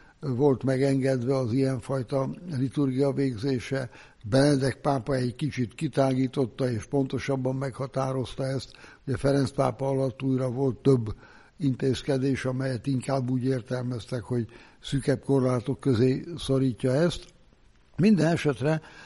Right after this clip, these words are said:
a kifogás az nem elsősorban a liturgikus formák ellen hangzott el ezekben az években, hanem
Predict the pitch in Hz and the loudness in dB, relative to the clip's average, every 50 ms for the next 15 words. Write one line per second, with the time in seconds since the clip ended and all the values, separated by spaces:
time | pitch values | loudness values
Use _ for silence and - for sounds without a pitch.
0 | - - - _ _ _ - - 127 120 120 - - - 254 226 - - 139 113 | -20 -20 -20 _ _ _ -10 -6 -6 -6 -6 -4 4 4 4 4 6 6 4 4
1 | 101 104 98 101 131 151 - - - - 180 - 202 196 226 247 202 175 165 147 | 4 0 -2 -2 -4 -4 -6 -6 -8 -4 -2 0 2 2 2 2 4 4 4 2
2 | 127 - 131 127 90 117 127 123 123 120 123 131 107 120 110 104 110 127 - - | 2 0 -4 -4 -2 -2 0 0 0 0 -2 -2 0 0 -2 -2 -2 -6 -6 -4
3 | - 117 123 120 110 113 117 113 - - 131 123 120 117 104 98 123 131 117 98 | -4 -2 -2 0 0 -2 -4 -4 -6 -6 -6 -4 -4 -4 -4 -4 -4 -4 -4 -4
4 | 113 120 107 - - 123 123 123 123 123 - - - _ _ _ - 131 110 104 | -6 -10 -10 -8 -8 -6 -6 -6 -6 -8 -10 -14 -20 _ _ _ -6 -4 -4 -4
5 | 110 107 110 117 113 113 110 104 117 123 117 117 123 117 113 120 131 151 170 175 | -4 -4 -4 -4 -4 -4 -4 -2 -2 -2 -2 -2 -4 -4 -2 -2 0 0 -2 -2
6 | - - - - - - - - - - - - - 202 240 226 160 135 147 185 | -6 -12 -20 -20 -20 -20 -20 -20 -20 -20 -14 -8 0 2 4 4 6 4 4 4
7 | 208 226 - - | 2 2 0 -6